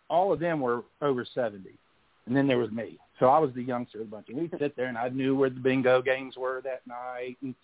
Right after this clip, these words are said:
I knew how politics were and how it affected senior citizens. And I lost a little bit of weight, and I could, what I would do was I was able to take my walker to my truck. I'd throw the walker into the back,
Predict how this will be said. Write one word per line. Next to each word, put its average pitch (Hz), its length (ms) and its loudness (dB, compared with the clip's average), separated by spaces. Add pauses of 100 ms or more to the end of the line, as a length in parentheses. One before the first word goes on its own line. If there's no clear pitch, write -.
(260)
I - 60 -6
knew 131 160 -2
how 131 160 0
politics - 640 2
were 131 320 8
and 120 80 0
how 131 140 4
it 123 60 2
affected 123 400 -2
senior 123 200 -8 (100)
citizens. 160 460 -4 (320)
And - 100 -2
I 262 120 4
lost 143 380 4
a 120 40 -4
little 113 260 -4
bit 117 160 -4
of 120 100 -2
weight, 113 260 -6
and 143 100 -6
I 160 120 -4
could, 196 220 -2 (360)
what 156 160 6
I 160 60 8
would 135 200 0
do 131 260 -4
was 131 220 -6
I 123 100 -2
was 117 180 -6
able 143 360 -6
to 143 80 -12
take 131 260 -8
my 147 100 -2
walker 120 600 0 (800)
to 139 80 0
my 139 120 4
truck. 101 320 -2 (140)
I'd 113 180 2 (300)
throw 135 320 6
the 135 80 4
walker 131 400 2
into 135 120 -6
the 127 60 -4
back, 113 220 -6